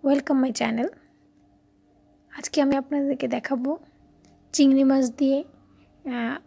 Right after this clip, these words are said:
আলু এবং জুকিনি দিয়ে কী করে ঝটপট রান্না করা যায়। এবং যারা মশলাটা অপছন্দ করেন, খুব বেশি অপছন্দ করেন, বেশি মশলা পছন্দ করেন না, তাদের জন্য এই রেসিপিটা। হলুদ আর লবণ দিয়ে আমি এখন চিংড়ি মাছটা মাখিয়ে নিয়ে এটা ভেজে নিচ্ছি।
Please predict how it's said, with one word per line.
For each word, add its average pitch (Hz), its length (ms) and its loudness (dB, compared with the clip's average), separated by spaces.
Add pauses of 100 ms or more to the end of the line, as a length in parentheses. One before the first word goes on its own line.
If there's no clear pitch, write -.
(140)
আলু 254 240 -2 (220)
এবং 226 280 -6 (140)
জুকিনি 254 400 0
দিয়ে 254 120 0
কী 254 160 -8
করে 240 380 -4 (960)
ঝটপট 349 420 -4 (500)
রান্না 247 300 -4
করা 247 160 -2
যায়। 247 220 -6 (1080)
এবং 262 220 2
যারা 233 200 0
মশলাটা 247 440 -6 (100)
অপছন্দ 311 480 -4
করেন, 240 300 -6
খুব 294 180 -2
বেশি - 180 -4
অপছন্দ 247 420 -6
করেন, 247 340 -6
বেশি 302 240 -2
মশলা 302 240 -6 (100)
পছন্দ 277 360 -4
করেন 233 220 -6
না, 285 60 -6
তাদের 240 300 -6
জন্য 233 280 -6
এই 226 60 -8
রেসিপিটা। 233 580 -6
হলুদ 233 360 -2
আর 220 200 -4
লবণ 226 300 -4
দিয়ে 233 140 -4
আমি 226 180 -4
এখন 240 180 -6
চিংড়ি 233 200 -6
মাছটা 240 260 -8
মাখিয়ে 233 400 -8
নিয়ে 262 120 -2
এটা 262 180 -6
ভেজে 226 280 -6
নিচ্ছি। 285 360 -4